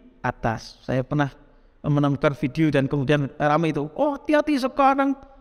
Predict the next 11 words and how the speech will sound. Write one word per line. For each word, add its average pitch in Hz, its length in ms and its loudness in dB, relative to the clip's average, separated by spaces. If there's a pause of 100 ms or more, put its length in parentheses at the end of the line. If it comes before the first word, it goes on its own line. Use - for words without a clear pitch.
(280)
eh, 247 160 4
ini, 254 320 2
lihat, 269 320 2 (240)
mushaf 254 480 -2 (400)
sudah 254 320 2 (480)
dirusak, 254 1120 0
diganti. 269 640 -2 (960)
Ini 277 480 2
titiknya 262 480 2
kurang, 269 400 2 (240)
ini 285 160 0